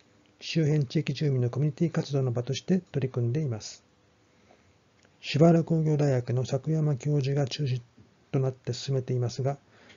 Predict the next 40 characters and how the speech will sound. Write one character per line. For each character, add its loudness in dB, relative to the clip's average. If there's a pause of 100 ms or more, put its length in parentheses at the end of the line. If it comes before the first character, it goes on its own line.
(140)
中 0
村 0
の 0
研 -2
究 -4
室 -8
も -2 (480)
防 4
災 -2
活 -4
動 2
な 2
ど 2
の 0
面 0
で -2
参 -4
加 -6
し -12
て -4
い -4
ま -8
す。 -14 (2000)
中 4
村 4
の 4
埼 2
玉 4
県 2
全 2
体 -2 (300)
と 4
の 2
関 0
わ 6
り -4
と -2
し -6
て 0
は、 0